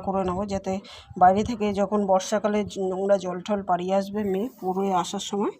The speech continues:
এখানটা পা ঠা ধুয়ে আর কি ঢুকতে পারবে, তো ওই জন্য করা হয়েছে। আর এই হচ্ছে দেখো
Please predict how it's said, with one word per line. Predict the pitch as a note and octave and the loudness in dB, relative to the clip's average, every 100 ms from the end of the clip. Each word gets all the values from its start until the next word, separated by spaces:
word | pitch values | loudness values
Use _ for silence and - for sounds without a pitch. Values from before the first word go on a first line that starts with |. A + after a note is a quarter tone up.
| _ - - - | _ -20 -14 -2
এখানটা | A#3 A3+ A3+ - | 2 4 2 0
পা | G#3+ G#3 G3+ G#3 | 4 6 6 4
ঠা | A#3+ G#3 | 0 -2
ধুয়ে | G3+ G3 D4+ A4 | -2 0 2 2
আর | A3+ | 2
কি | G3 F#3+ | -2 -4
ঢুকতে | F#3 - E3 | -6 -6 -6
পারবে, | D#3+ E3 G3+ - _ _ _ _ _ - - - - | -6 -6 -8 -10 _ _ _ _ _ -20 -20 -20 -4
তো | A3 | 0
ওই | F#3 | 2
জন্য | F3 G3+ G3+ | 2 2 2
করা | E3 F#3+ | 4 4
হয়েছে। | G3+ - F4+ - - - - - _ _ - - _ - - - - - F3+ | 2 -2 -6 -6 -8 -10 -14 -20 _ _ -20 -20 _ -20 -20 -20 -20 -6 0
আর | F#3+ F#3 G3 | 2 4 4
এই | G3+ | 2
হচ্ছে | G#3+ G#3 - A#3+ F#3+ | -2 -4 0 2 2
দেখো | F#3+ A3+ | 0 -4